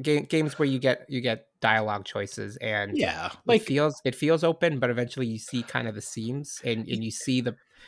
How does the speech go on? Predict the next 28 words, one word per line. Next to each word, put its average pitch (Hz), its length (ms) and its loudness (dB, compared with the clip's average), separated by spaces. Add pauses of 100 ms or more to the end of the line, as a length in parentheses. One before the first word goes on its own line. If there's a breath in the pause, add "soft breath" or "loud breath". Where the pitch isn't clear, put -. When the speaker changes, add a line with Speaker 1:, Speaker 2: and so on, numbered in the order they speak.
(160 soft breath)
Speaker 1:
direction 120 340 4
they're 110 80 0
guiding 123 400 0
you. 156 140 -2
And 120 100 -2
so 139 100 6
I 131 60 10
guess, - 460 0 (200)
yeah, 123 220 6
I, 113 240 2
I 117 60 0
guess, 113 300 -6 (160)
again, 120 380 0
as 117 160 2
we 110 80 -4
talk 123 260 4
about 110 160 -2
this, 110 160 -6
I'm, 107 280 -4
I'm 110 100 -8
more 104 420 -4 (520)
interested 113 360 -6
in 107 80 -8
playing 107 360 0
it 101 140 -6
to 107 80 -10
see, - 140 -4
Speaker 2:
Yeah. 98 400 4